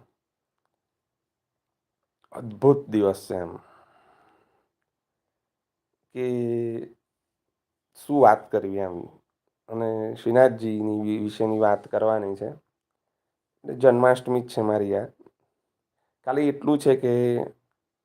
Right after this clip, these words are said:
જન્માષ્ટમીને દિવસે શૃંગારનો જે પ્રકાર છે ને, એ આ એક ટકોય નથી એમ. કેમ કે નાથદ્વારાની રીત મુજબ, એટલે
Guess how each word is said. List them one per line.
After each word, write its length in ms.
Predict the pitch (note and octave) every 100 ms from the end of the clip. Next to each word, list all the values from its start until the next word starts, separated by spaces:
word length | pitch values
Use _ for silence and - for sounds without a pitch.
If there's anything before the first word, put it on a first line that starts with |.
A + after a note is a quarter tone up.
| _ _ _ _ _ _ _ _ _ _ _
જન્માષ્ટમીને 840 | A2+ A#2+ A#2+ C3+ C#3 C#3+ C#3 C#3
દિવસે 840 | C3+ C3 C3+ C3+ C#3 C3+ C3+ C3+ C3 - _ _ _ _ _ _ _ _ _ _ _ _ _ _ _ _ _ _ _ _ _ _ _ _ _ _ _ _ _ _ _ _ _ _ _ _ _ _ _ -
શૃંગારનો 600 | A#2+ B2 B2+ D3 D3+ D3+
જે 120 | C#3+
પ્રકાર 400 | C#3+ C#3+ C3+ C#3
છે 140 | C3 C3
ને, 260 | G#2+ G2+ -
એ 200 | B2+ B2+
આ 200 | A#2+ A#2
એક 340 | - D3 C#3+
ટકોય 320 | C#3 B2+ A#2+
નથી 280 | G2+ F2 -
એમ. 160 | F2 E2+ - _ _ _ _ _ _ _ _ _ _ _ _ _ _ -
કેમ 180 | A#2 A#2
કે 420 | A#2 A2 G#2+ - _ _
નાથદ્વારાની 680 | A2+ G#2 G2 A#2+ C#3 C#3 C#3
રીત 220 | C3 C3
મુજબ, 360 | B2+ B2 B2 A2+ - -
એટલે 200 | G#2+ G2+